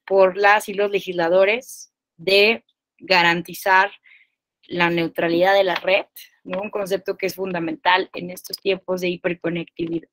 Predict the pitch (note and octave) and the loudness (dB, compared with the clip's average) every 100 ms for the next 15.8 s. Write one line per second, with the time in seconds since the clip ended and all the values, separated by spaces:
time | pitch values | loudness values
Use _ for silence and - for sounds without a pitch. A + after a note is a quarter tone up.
0 | - F#3+ G3 F3+ - E3+ - E3 E3+ F3 | -10 -4 0 0 0 -2 -4 -6 -4 2
1 | F#3+ - - _ _ - - - - _ | 2 2 -4 _ _ -20 -20 -20 -20 _
2 | - G3 G#3 G3 G3 G3+ G#3 G3+ _ _ | 0 4 4 2 0 0 0 -2 _ _
3 | - F#3 G#3 F#3 F#3 E3+ F#3 G#3+ A3 - | -8 -6 -4 -2 -2 0 4 4 4 -2
4 | G3 G3 - - E3+ F3 F3 F#3 F#3+ G3+ | -2 -2 -6 -8 0 0 2 2 4 4
5 | G3 F3+ - F#3+ F#3+ F#3 F3+ F3 D#3+ - | 4 0 -4 -2 -2 -4 -6 -6 -6 -10
6 | - E3 _ - E3 E3+ F3 F3 G#3+ A3+ | -8 -10 _ -8 -6 -6 -4 0 2 2
7 | A3 - G3+ G#3 - _ _ F#3 G#3 F3+ | 0 2 4 4 2 _ _ -2 -2 -2
8 | E3+ - E3 - G#3+ G3 F#3+ E3+ E3 D#3+ | -4 -6 -10 -6 -4 0 0 -2 -4 -4
9 | F#3 F#3+ - E3 - F#3 A3 - _ - | -6 -8 -10 -12 -2 0 0 -4 _ -20
10 | - _ _ - G3 F#3 F#3+ F#3+ - C#4 | -20 _ _ 0 2 2 0 0 0 0
11 | F4 C4+ A#3 - - _ _ _ - F3+ | 4 4 4 -4 -12 _ _ _ -8 -2
12 | F3 F3 E3+ E3 - - E3+ E3+ F#3+ A3+ | 2 2 2 -2 -6 -10 -8 -2 -2 0
13 | B3 A#3+ A#3+ A#3 A3+ A3+ A3 G3+ G#3 G#3+ | 2 2 0 -2 0 0 -2 0 0 0
14 | - G#3+ G#3+ G#3+ A3 G#3+ G#3 G3 F#3+ F3+ | -4 -6 -4 -4 -2 -2 -2 -4 -8 -10
15 | - E3+ G3 A3 - G3+ D4 | -6 -2 0 -2 0 0 -2